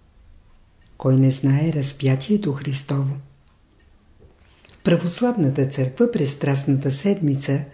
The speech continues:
постоянно изнасят Христа разпнат, цветя хвърлят, китки хвърлят. Евангелистите говорят за Христа разпнат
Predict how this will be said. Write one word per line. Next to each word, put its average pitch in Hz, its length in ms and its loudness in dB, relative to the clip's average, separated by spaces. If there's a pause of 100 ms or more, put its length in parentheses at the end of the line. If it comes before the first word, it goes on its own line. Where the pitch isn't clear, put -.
(380)
постоянно 151 760 2
изнасят 170 600 0
Христа 147 560 -4
разпнат, 139 520 0 (300)
цветя 135 540 -4
хвърлят, 240 500 -2
китки 151 380 -2
хвърлят. 220 480 0 (600)
Евангелистите 139 840 2
говорят 139 560 -2
за 143 120 -4
Христа 139 520 -4
разпнат 175 600 -2